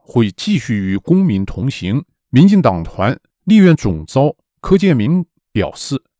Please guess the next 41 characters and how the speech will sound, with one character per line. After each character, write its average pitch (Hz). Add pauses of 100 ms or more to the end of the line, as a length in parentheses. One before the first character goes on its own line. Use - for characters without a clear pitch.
决 143
战 165
八 151
二 147
三 120
大 135
罢 117
免 87 (140)
需 - (120)
大 147
团 127
结 95 (180)
才 -
能 95
大 120
成 104
功， 131 (280)
只 107
剩 156 (120)
七 -
个 226
选 85
区 - (160)
会 - (220)
精 226
准 101
罢 98
免。 73 (260)
柯 214
建 202
铭 147
指 95
出， 113 (280)
背 233
水 87
一 92
战 123 (240)
当 196
然 110
艰 127
难， 85